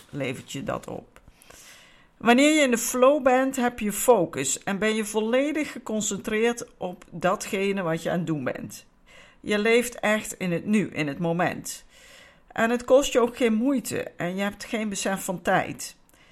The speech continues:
Het voelt dan alsof jij en het grote geheel of het universum of hoe je dat ook wilt noemen, één zijn.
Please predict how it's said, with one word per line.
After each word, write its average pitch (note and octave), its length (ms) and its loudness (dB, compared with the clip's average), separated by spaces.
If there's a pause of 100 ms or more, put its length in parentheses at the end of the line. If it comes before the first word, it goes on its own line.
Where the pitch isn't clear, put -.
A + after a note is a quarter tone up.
(520)
Het - 220 -6
voelt D4+ 320 -2
dan C4 300 2
alsof G3 580 -2
jij G3 640 2
en F3+ 400 -4
het - 180 -8
grote D#3 420 -4
geheel A3 680 2
of - 220 -8
het - 120 -12
universum G3 680 -4
of - 260 -12
hoe A3+ 240 0
je A3 100 2
dat E3 200 0
ook E3 200 -2
wilt C3 220 -10
noemen, G3 360 -4 (260)
één C#3 280 -2
zijn. - 400 -8